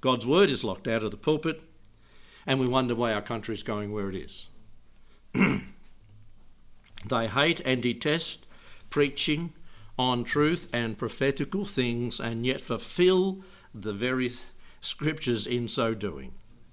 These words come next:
And one of the greatest benefits of understanding things in the future from God's word, according to the scripture,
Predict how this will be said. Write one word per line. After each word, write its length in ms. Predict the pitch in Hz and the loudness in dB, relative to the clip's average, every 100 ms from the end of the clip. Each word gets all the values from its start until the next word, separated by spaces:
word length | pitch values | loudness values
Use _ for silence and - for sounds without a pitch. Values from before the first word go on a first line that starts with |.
| - - - - - - - - - - | -20 -18 -18 -18 -20 -18 -18 -16 -14 -8
And 100 | 117 | -4
one 80 | |
of 120 | 117 110 | -4 -4
the 80 | |
greatest 580 | 95 117 151 165 165 123 | 0 4 4 4 -2 0
benefits 500 | 151 151 143 113 101 | 2 2 0 -4 -4
of 140 | 120 117 | -2 0
understanding 760 | 131 120 - 127 127 123 123 | 0 -2 -2 -2 -2 0 -2
things 540 | 117 135 139 135 - - - | -2 -2 0 -2 -6 -10 -4
in 140 | 135 127 | -2 -2
the 100 | 113 | -2
future 480 | 147 147 147 151 | -2 -2 -2 -2
from 300 | 143 120 107 | -2 -2 -4
God's 360 | 104 135 156 135 | 2 2 2 0
word, 360 | 120 110 92 92 - - - - - - - - - - | -2 -2 -4 -8 -14 -20 -20 -20 -20 -20 -20 -18 -18 -10
according 500 | 113 - 143 135 135 | -8 2 4 4 2
to 140 | - 120 | 0 0
the 140 | 123 | 0
scripture, 640 | - 113 139 - 123 101 | -2 -2 -4 -4 -6 -6